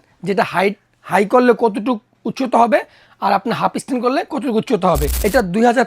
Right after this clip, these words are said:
পঁচিশ সালের সবচাইতে লেটেস্ট চার্জার ফ্যান। সেক্ষেত্রে আমি একটু বলে দিচ্ছি, দেখেন এটাতে ডাবল ব্যাটারি থাকবে।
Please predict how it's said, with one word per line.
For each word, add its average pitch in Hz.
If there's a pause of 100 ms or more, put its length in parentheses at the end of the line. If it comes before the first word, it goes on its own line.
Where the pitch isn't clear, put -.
পঁচিশ 254
সালের 262
সবচাইতে 269 (180)
লেটেস্ট 196 (1160)
চার্জার 214
ফ্যান। 220 (120)
সেক্ষেত্রে 220
আমি 208
একটু 196
বলে 208
দিচ্ছি, 208 (100)
দেখেন 196 (1300)
এটাতে 262
ডাবল 214
ব্যাটারি 185
থাকবে। 139